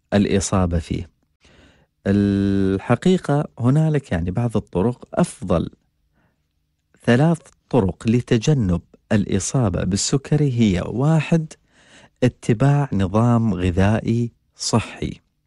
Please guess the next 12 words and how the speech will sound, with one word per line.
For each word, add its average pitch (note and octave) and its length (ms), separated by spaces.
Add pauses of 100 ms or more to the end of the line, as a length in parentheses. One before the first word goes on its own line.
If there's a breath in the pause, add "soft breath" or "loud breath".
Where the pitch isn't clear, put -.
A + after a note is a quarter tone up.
(720 soft breath)
دائمًا F#2+ 280
ما F#2 160
يقال B2+ 500
أن F2+ 180
المعدة C3 840 (240)
بيت G#2+ 460
الداء، G2 480 (880 soft breath)
فعشان F2 440
شي B2+ 160
يا B2 100
جماعة A2 300
الخير C3+ 340